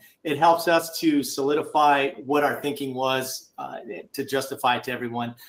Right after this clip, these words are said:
Uh, I just wanted to make sure we didn't go off on a rabbit hole or, you know, down another trail as far as, "Hey, why don't we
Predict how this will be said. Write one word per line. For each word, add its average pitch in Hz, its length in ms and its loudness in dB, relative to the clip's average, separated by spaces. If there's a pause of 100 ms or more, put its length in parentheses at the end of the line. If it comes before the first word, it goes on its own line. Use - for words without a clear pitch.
(180)
Uh, 131 200 -2
I 156 160 4
just 160 160 0
wanted 147 180 4
to 135 60 -2
make 139 200 2
sure 139 280 2
we 131 80 -2
didn't 127 260 0
go 131 160 0
off 135 220 4
on 131 100 0
a 113 100 -2
rabbit 131 340 2
hole 131 460 -2
or, 113 280 -6 (360)
you 135 80 -8
know, 123 120 -4
down 139 240 2
another 131 260 -2
trail 127 420 -2
as 117 140 -4
far 127 240 0
as, - 220 -6
"Hey, 131 240 0
why 135 140 2
don't 151 120 0
we 135 240 0